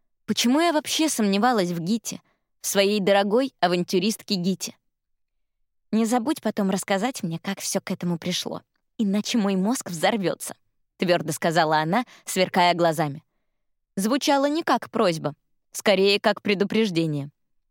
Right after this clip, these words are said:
«Обязательно», я усмехнулась,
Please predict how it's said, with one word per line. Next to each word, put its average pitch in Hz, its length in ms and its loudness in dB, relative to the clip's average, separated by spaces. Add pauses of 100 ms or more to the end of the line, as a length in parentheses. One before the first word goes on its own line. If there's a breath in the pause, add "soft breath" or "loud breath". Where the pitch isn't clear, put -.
(540)
«Обязательно», 170 840 -2 (340)
я 175 220 4
усмехнулась, 202 720 -2